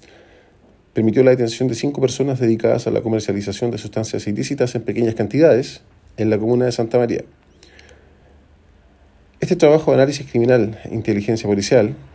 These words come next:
permitió recopilar antecedentes que indicaban que este grupo delictual era liderado por un ciudadano venezolano, los que, provistos de armamento, realizaban protección a sus integrantes para propiciar las ventas de droga.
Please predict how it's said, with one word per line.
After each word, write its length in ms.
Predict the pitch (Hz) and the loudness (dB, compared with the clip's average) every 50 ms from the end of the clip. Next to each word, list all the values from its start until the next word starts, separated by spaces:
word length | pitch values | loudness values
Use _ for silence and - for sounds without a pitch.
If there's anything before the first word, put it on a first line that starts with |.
| - - | -10 -4
permitió 280 | 123 117 113 107 143 147 | -2 -2 0 2 2 2
recopilar 380 | 156 147 143 135 131 135 139 | 2 2 2 4 4 4 4
antecedentes 640 | 147 143 139 131 - - 123 120 127 127 - 135 131 | 2 0 -2 -6 -4 0 0 2 0 0 -2 -6 -6
que 100 | - 131 | -4 -4
indicaban 540 | 117 113 107 - 143 135 139 139 143 147 - - - - - - - | -2 -2 2 4 6 6 6 4 0 -6 -10 -14 -20 -20 -20 -20 -14
que 140 | - - 127 | -6 -4 -4
este 220 | 135 135 - - | -4 -2 -2 0
grupo 200 | 139 139 147 151 | 0 2 2 2
delictual 540 | 147 143 131 127 - - - 147 127 127 131 - - - - - - - - - - | 2 2 2 0 -2 2 4 4 4 4 2 -4 -12 -20 -20 -20 -20 -20 -20 -8 -2
era 320 | - 135 131 135 131 123 - - - - | 0 2 4 4 4 2 2 -2 -10 -10
liderado 640 | 131 131 156 160 156 151 151 160 156 139 123 135 - | -4 -2 0 2 2 4 6 6 6 6 4 2 0
por 200 | - - - 120 | -4 -6 -2 -2
un 80 | 120 120 | -2 0
ciudadano 320 | - 120 113 117 120 120 | 0 2 2 4 4 4
venezolano, 540 | 113 113 107 104 - 139 143 131 107 104 - - - - - - - - - - | 2 2 0 0 2 4 4 4 4 2 -2 -6 -14 -20 -20 -20 -20 -14 -8 -6
los 120 | - - | -4 -2
que, 100 | - 117 | -2 0
provistos 340 | 110 113 117 127 127 - 127 | 0 2 0 0 0 0 0
de 60 | 120 | 0
armamento, 640 | 117 117 107 104 123 139 139 139 151 147 - - - - | 0 0 0 0 0 -2 -4 -4 -6 -6 -6 -6 -10 -12
realizaban 440 | 143 110 107 110 110 - 131 127 123 | -8 -6 -4 -4 -4 -2 -2 -2 -2
protección 400 | 120 110 - 113 - - 131 123 | -2 -4 -6 -6 -6 -4 -2 -2
a 60 | 117 | -4
sus 180 | 110 - - - | -4 -6 -8 -8
integrantes 680 | 113 104 107 104 117 147 165 165 - 185 196 - - - - - - - - - - - - | -6 -4 -2 0 0 0 0 -2 -4 -6 -6 -8 -10 -20 -20 -20 -20 -20 -20 -20 -20 -6 0
para 140 | - 113 113 | 2 2 4
propiciar 380 | 110 110 110 110 - 135 131 | 4 2 0 0 -2 -2 -2
las 140 | 131 120 107 | -2 0 0
ventas 300 | 120 127 117 - 127 127 | 0 0 2 4 6 6
de 40 | 123 | 6
droga. 260 | 113 101 87 73 - | 6 6 4 2 -2